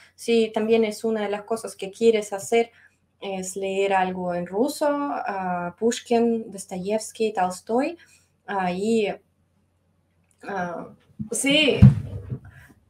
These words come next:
sí, sí, sí. Ahí, mm, hay, mucha-, muchas veces hablan de eso, ¿sí? De que se toma té. Mm,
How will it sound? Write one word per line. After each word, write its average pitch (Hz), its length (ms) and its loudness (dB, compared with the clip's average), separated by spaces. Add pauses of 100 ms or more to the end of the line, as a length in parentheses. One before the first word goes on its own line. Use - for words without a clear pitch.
(120)
sí, 254 180 4
sí, 254 120 4
sí. 185 320 -4 (800)
Ahí, 254 540 2 (1080)
mm, 190 880 -2 (880)
hay, 202 180 6 (420)
mucha-, 240 540 6
muchas 214 600 2
veces 247 400 4
hablan 208 320 0
de 175 120 -2
eso, - 280 -14 (240)
¿sí? 190 240 -8
De 170 160 -6
que 196 220 -12 (120)
se - 140 -20
toma 220 460 0
té. - 240 -4 (680)
Mm, 208 540 -2